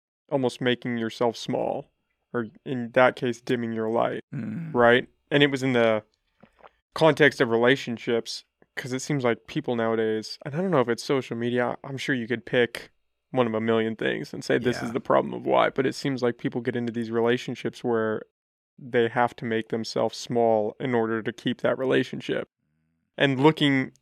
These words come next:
Speaker 1: from a third perspective, right, it's easy to say, "Well, why are you doing that? Obviously, that's not the relationship you're supposed to be in. You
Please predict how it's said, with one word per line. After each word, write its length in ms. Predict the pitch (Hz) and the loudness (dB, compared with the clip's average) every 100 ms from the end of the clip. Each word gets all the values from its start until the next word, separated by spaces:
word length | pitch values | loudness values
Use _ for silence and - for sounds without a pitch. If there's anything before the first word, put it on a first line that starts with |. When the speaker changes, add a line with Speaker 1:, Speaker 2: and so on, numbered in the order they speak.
| _ _ | _ _
Speaker 1:
from 220 | - 139 | -4 0
a 60 | 117 | 0
third 380 | - 135 123 - | 4 4 4 -2
perspective, 720 | 120 - 139 156 120 110 120 | -8 4 4 4 0 -2 2
right, 280 | 117 120 - | 4 2 -2
it's 180 | 147 143 | -6 -4
easy 200 | 127 113 | -4 -6
to 100 | 120 | -6
say, 420 | - 120 113 110 _ _ _ _ _ _ - | 2 4 4 0 _ _ _ _ _ _ -2
"Well, 100 | 131 | 2
why 120 | 208 | 4
are 40 | |
you 120 | 220 | 2
doing 200 | 233 220 | 0 0
that? 220 | 127 123 - - 147 | 0 0 -4 -10 2
Obviously, 380 | 147 147 156 143 | 4 4 2 4
that's 200 | 131 - | 4 4
not 140 | 131 - | 0 0
the 60 | |
relationship 540 | 123 123 - 127 127 127 | 2 0 0 -4 -4 -4
you're 80 | 123 | -4
supposed 260 | - 127 | -4 -4
to 40 | - | -2
be 140 | 143 143 | -2 0
in. 140 | 113 | 0
You 220 | 113 113 | -4 -6